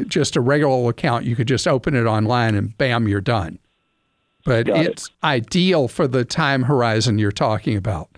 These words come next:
Speaker 1: The only downside with anything like this is any money that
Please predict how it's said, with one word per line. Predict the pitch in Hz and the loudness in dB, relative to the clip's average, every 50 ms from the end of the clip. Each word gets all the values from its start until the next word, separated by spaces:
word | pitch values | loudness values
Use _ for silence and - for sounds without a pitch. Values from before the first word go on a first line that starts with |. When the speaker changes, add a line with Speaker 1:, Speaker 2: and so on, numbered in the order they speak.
| - _ _ _ _ | -20 _ _ _ _
Speaker 1:
The | - 160 143 | -2 -2 0
only | 147 165 190 233 247 233 208 160 | 2 2 0 2 2 0 0 -2
downside | 117 - 143 135 139 151 165 185 170 - - 196 165 156 156 156 156 160 | 0 0 0 2 2 2 0 0 -2 0 0 0 0 2 0 0 0 0
with | 156 135 127 135 | 0 0 0 2
anything | 139 139 151 143 135 170 151 135 | 2 2 2 0 0 0 0 0
like | 123 120 127 139 139 - | 0 0 0 -2 -2 -2
this | - 175 175 175 - - - - _ _ _ _ _ _ _ _ _ _ _ - | 0 0 0 0 -2 -4 -8 -12 _ _ _ _ _ _ _ _ _ _ _ -2
is | 151 139 123 147 - | -2 -2 -2 -2 0
any | 170 170 190 220 226 214 190 | 0 2 2 2 4 4 4
money | 170 160 165 170 160 156 156 151 139 - - - | 4 4 2 2 2 2 2 2 0 -2 -6 -4
that | 117 147 135 127 123 123 123 | -2 0 2 2 2 0 0